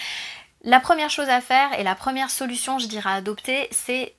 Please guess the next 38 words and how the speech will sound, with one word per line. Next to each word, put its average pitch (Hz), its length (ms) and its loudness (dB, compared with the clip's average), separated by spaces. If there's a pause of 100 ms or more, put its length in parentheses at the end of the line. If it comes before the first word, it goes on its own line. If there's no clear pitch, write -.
(480)
finalement 240 580 -2
de 214 600 -6
s'accepter 240 640 -2
tel 226 180 -4
que 233 100 -6
l'on 185 220 -6
est. - 140 -12 (540)
Euh, 196 280 4
pendant 233 440 0
des 294 340 2
années, 220 400 -2
des 247 240 -4
années, 226 240 0
je 240 100 -4
me 220 80 -4
suis 220 160 -6
toujours 277 200 -2
posé 240 240 -2
la 214 100 0
question 214 280 -6
à 262 60 -2
me 196 120 -4
dire, 240 180 -4
mais 196 180 -6
attends, - 280 -12 (920)
j'ai 180 160 -6
un 196 100 0
métier 247 280 -2
dans 240 120 0
l'aéronautique, 226 840 -2 (500)
je 202 140 -4
suis 226 180 -4
dans 214 100 -2
une 196 180 -8
compagnie 254 460 -4
de 208 140 -2
danse, 180 400 -8 (540)
euh, 190 360 0